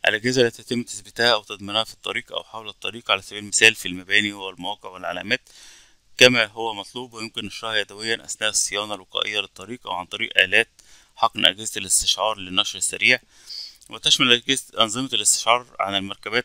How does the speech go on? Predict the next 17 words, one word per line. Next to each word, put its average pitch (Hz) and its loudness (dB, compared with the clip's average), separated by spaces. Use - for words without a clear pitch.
نشر 110 0
منارات 95 -4
إلكترونية 104 -10
من 98 -8
البنى 107 -4
التحتية 104 0
إلى 101 4
السيارات، 98 0
ومن 90 -12
البنى 90 -4
التحتية - -6
إلى 101 2
البنى 107 -2
التحتية 110 0
للاتصالات 101 2
من - -4
أجل 101 0